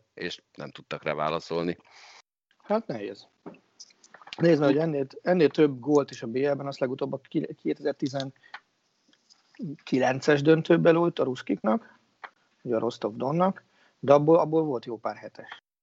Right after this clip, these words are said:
Speaker 2: De szerintem magyar bajnoki lehetett legutóbb olyan, amikor, amikor ennyi akció volt lőtt, nem B L-ben.
Speaker 1: Tudtok még olyan játékost, aki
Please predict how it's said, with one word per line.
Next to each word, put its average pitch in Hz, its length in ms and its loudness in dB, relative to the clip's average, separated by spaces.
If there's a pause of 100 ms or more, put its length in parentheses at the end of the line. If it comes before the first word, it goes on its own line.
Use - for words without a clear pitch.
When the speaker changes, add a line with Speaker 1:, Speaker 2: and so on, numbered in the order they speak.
(220)
Speaker 2:
De 120 100 -2
szerintem 135 300 -2
magyar 117 300 4
bajnoki 110 400 -2
lehetett - 520 -10
legutóbb 123 500 -6
olyan, 110 160 -2
amikor, 110 280 -8
amikor 113 280 -8
ennyi 107 200 -8
akció - 300 -10
volt - 240 -8
lőtt, - 360 -16 (160)
nem 98 220 -8
B 98 40 -8
L-ben. 104 340 -10 (3000)
Speaker 1:
Tudtok 135 320 4
még 175 160 6
olyan 170 220 6
játékost, 143 600 2
aki 113 340 -4